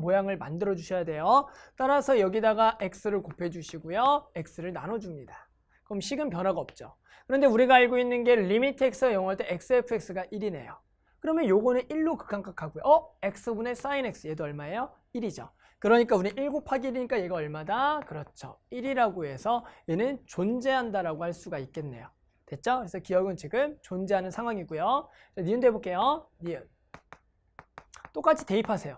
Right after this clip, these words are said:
리미트 x가 영으로 갈 때 다 똑같겠네요. 방법은 에프엑스, 얘는 코사인 x. 됐죠?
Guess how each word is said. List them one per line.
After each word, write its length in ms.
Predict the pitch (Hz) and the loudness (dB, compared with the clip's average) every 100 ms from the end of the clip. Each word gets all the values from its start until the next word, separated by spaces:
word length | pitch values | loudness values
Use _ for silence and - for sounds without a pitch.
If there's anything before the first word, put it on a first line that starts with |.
| - | -14
리미트 640 | 180 180 214 214 214 - - - - _ | -4 0 2 2 0 -14 -18 -20 -20 _
x가 640 | 180 175 - 170 202 269 220 | -2 -2 -6 0 2 2 4
영으로 360 | 185 262 269 | 2 2 0
갈 160 | 190 - | 0 -8
때 120 | 139 | -14
다 160 | - 214 | -14 -10
똑같겠네요. 480 | 302 294 233 185 | -2 0 0 -4
방법은 540 | 151 170 165 214 311 320 - - | -6 -6 -2 0 0 -4 -14 -6
에프엑스, 540 | 165 - 196 165 - 254 311 240 | -6 -2 -2 -2 0 2 4 0
얘는 200 | 160 - | -6 -8
코사인 400 | 240 - 254 160 | -8 -6 -6 -8
x. 280 | - _ _ - - _ _ - _ _ - - _ _ - _ _ _ _ - | -14 _ _ -20 -20 _ _ -20 _ _ -20 -20 _ _ -20 _ _ _ _ -12
됐죠? 340 | 147 131 | -10 -10